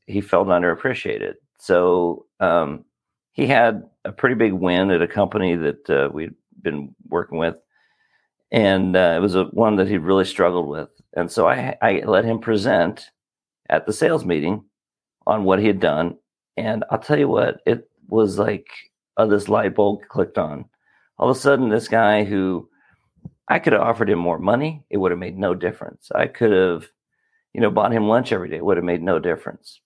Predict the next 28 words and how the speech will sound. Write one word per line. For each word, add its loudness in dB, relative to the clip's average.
But 0
I 2
let 0
him 0
showcase 0
to -4
others 0
that 2
he 0
was 2
valued, -2
that 0
he -2
was -2
making 0
an 4
impact. -4
And 4
overnight, 2
he 2
became, 0
like, -8
a 0
rock 0
star. 0
He -4
became -2
our 0